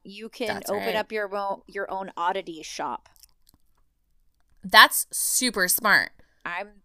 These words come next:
Speaker 1: I'm here for you. Like, I'm your
Speaker 2: Thank
Speaker 1: financial
Speaker 2: you.
Speaker 1: planner now. Like, you're gonna
Speaker 2: Thank
Speaker 1: open
Speaker 2: you.
Speaker 1: up a little, little stall in a flea market, and it'll be like, "Rachel's weird shit," and you will have some cool motherfucking shit.
Speaker 2: Did we just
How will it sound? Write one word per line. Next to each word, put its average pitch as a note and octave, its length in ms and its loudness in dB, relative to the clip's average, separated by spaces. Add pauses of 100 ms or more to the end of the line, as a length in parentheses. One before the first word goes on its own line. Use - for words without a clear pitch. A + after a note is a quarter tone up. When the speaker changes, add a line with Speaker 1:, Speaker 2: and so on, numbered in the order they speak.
(160)
Speaker 1:
I'm F#3+ 160 -8
here G3 200 -14
for - 120 -12
you. D#3 240 -8
Like, D#3+ 220 -12
I'm F#3 180 -6
your G3 120 -10
Speaker 2:
Thank F#3+ 300 0
Speaker 1:
financial A#2 200 -4
Speaker 2:
you. - 40 -8
Speaker 1:
planner D3+ 260 -12
now. C3+ 240 -16 (160)
Like, F#3 280 -6
you're A3 100 -2
gonna A#3+ 160 0
Speaker 2:
Thank G#3 80 0
Speaker 1:
open - 140 -4
Speaker 2:
you. A#3+ 60 0
Speaker 1:
up A#3 100 -8
a A3+ 40 -6
little, A3+ 300 -4
little A3+ 240 -6
stall G3 420 -4
in G3+ 100 -8
a G3+ 40 -12
flea G3+ 200 -10
market, G3 280 -10
and G3+ 100 -8
it'll G#3 80 -6
be A3+ 60 -4
like, A3 180 -8
"Rachel's C4 400 -12
weird C4 220 -14
shit," B3+ 340 -4
and G3 220 -8
you A3 200 -16
will C4+ 160 -6
have A3 240 -2
some E3 220 -14
cool F#3 440 -10 (1000)
motherfucking F3 440 -4
shit. - 240 -6 (480)
Speaker 2:
Did C#4+ 300 2
we C#4 280 4
just G3+ 680 4